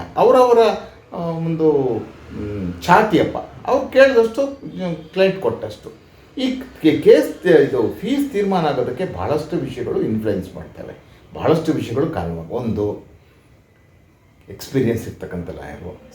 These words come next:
ಸೀನಿಯರ್ ಲಾಯರು, ಮತ್ತು ತುಂಬ ಹೆಸರುವಾಸಿ ಲಾಯರು, ಇವ್ರ ಹತ್ರ ಹೋದಾಗ ನೀವು ಜಾಸ್ತಿ ಫೀಸ್ ಕೊಡೋಕೆ ರೆಡಿ ಇರಬೇಕಾಗತ್ತೆ. ಯಾಕಂದ್ರೆ ಯಾರೋ ಒಬ್ರು ಲಾಯರ್ ಇಪ್ಪತ್ತೈದು ಸಾವಿರಕ್ಕೆ ಮಾಡ್ತೀನಿ ಅಂತ ಒಪ್ಕೊಂಡ್ರು,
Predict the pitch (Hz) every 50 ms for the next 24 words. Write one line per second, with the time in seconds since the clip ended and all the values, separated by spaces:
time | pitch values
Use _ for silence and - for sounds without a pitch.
0 | - - 131 127 135 139 143 135 - - - - - - - - - - - -
1 | - - _ _ _ 160 185 190 - 180 - 151 151 175 196 170 - 196 196 -
2 | 202 214 208 185 139 - - 104 90 76 67 69 71 71 - - - - - -
3 | - - - - _ - 127 151 180 190 185 - 160 135 117 113 123 127 131 101
4 | 101 107 95 85 - - - - - _ _ 90 90 87 80 85 82 80 - -
5 | 185 180 - 139 131 127 - - 90 - 120 - 95 82 - - 85 80 - -
6 | - - - - - - - - - - - 123 - 160 151 151 143 139 139 -
7 | - - - 160 185 208 196 185 160 160 156 170 165 156 147 151 143 156 165 160
8 | 156 156 156 151 143 139 131 127 139 139 135 - 147 139 131 - 127 113 - -
9 | 131 127 - 123 120 - - -